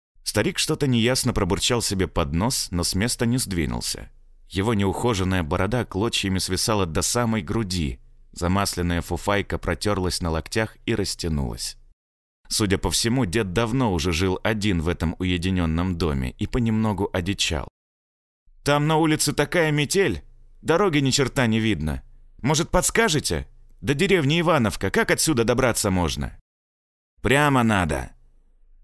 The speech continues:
Не особенно дружелюбно проворчал дед и вышел из своего укрытия. "Там за сопками река будет, промёрзшая насквозь. Вот через неё по льду перейти.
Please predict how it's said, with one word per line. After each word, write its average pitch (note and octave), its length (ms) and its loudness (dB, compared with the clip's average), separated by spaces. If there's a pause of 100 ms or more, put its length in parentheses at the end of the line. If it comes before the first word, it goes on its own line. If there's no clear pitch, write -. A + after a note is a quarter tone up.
Не F2+ 140 -2
особенно F2+ 500 0
дружелюбно F#2 580 0
проворчал F2+ 580 0
дед G#2 320 -4
и G#2+ 100 0
вышел G2 360 0
из G2 200 -2
своего E2+ 400 0
укрытия. D2+ 600 -6 (880)
"Там B2+ 240 2
за C3 140 0
сопками C3+ 500 0
река C#3 380 2
будет, F2 340 -2
промёрзшая A2 600 2
насквозь. G2+ 680 -2 (380)
Вот A#2 200 0
через C#3 280 2
неё D#3+ 280 4
по C#3+ 160 2
льду C#3 260 2
перейти. F#2 640 -2